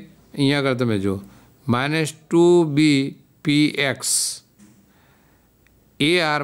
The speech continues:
માઇનસ બી ક્યુ, આ બંને કેન્સલ થઈ જશે. આ બંને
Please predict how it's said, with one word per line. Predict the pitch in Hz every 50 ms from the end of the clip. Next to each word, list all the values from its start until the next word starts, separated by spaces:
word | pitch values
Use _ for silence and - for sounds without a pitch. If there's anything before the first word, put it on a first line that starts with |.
| 135 135
માઇનસ | 139 135 135 139 139 139 131 127 - - - - 143
બી | 135 143 139 127 131
ક્યુ, | - 117 95 85 - - _ _ _ _ - - _ _ _ _ _ _ _ - - - _ _ _ _ _ _ -
આ | 147 170 165
બંને | 160 151 147 143 143 143 160
કેન્સલ | 151 135 120 - 135 110 95 -
થઈ | - 107 98 98
જશે. | 90 92 - - - - - - _ _ _ _ _ - - _ _ _ _ _ _ _ _ _ _ - - _ _ _ _ _ - -
આ | 95 90
બંને | 98 95 90 90 92